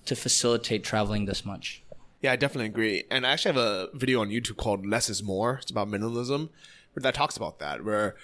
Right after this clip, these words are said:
Speaker 2: I, in a, I watched another video about minimalism that inspired me. And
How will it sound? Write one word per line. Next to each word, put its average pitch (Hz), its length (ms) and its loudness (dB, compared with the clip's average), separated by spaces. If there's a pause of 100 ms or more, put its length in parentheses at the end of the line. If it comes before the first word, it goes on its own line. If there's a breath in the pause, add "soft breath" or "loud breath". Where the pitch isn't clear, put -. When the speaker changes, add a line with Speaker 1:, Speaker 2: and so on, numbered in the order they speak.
(260 loud breath)
Speaker 2:
I, 127 400 2
in 143 120 2
a, 135 80 -2 (360)
I 143 80 4
watched 139 280 2
another 135 340 2
video 117 260 4
about 101 260 2
minimalism 104 460 -2
that 101 200 2 (100)
inspired 110 520 2
me. 92 300 -2 (320 loud breath)
And 117 380 0